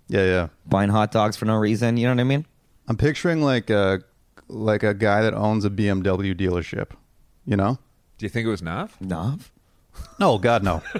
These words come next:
Speaker 2: <laughs>
Speaker 1: Does Nav have B M W?
Speaker 2: No,
Speaker 3: No, I
Speaker 2: no, no.
Speaker 3: think it's
Speaker 1: It's Hyundai.
Speaker 2: Hy-, Hyundai.
Speaker 1: Hyundai, yeah, yeah, okay.
Speaker 2: Is it Hyundai or Hyundai?
Speaker 1: Hu-,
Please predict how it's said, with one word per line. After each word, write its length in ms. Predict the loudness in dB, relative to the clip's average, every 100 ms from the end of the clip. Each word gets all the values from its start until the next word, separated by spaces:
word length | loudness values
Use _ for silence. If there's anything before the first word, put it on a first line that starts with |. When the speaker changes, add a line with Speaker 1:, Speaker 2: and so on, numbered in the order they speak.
| -4 -4 -2 -4 -4
Speaker 2:
<laughs> 640 | -6 -6 -8 -10 -10 0
Speaker 1:
Does 100 | 4
Nav 280 | 4 4 4
have 180 | 2 2
B 100 | 2
M 80 | 4
W? 440 | 4 4 2 2
Speaker 2:
No, 160 | 2 2
Speaker 3:
No, 60 | 2
I 60 |
Speaker 2:
no, 40 | 2
no. 60 | 0
Speaker 3:
think 80 | 0
it's 80 | 0
Speaker 1:
It's 80 |
Hyundai. 540 | 2 2 4 2 0 -2
Speaker 2:
Hy-, 160 | 0 2
Hyundai. 300 | 2 0 -2 _ -4
Speaker 1:
Hyundai, 260 | -2 0
yeah, 180 | 0 0
yeah, 200 | 0 -2 -6
okay. 160 | -12 -12 -14 _ _
Speaker 2:
Is 160 | -4 -2
it 80 | 0
Hyundai 340 | 0 0 2
or 140 | 0
Hyundai? 460 | 0 0 0 -2 -6 -10 _ _ _ _ _ _ _ _ _ _ _ _ _ _ _
Speaker 1:
Hu-, 100 | -14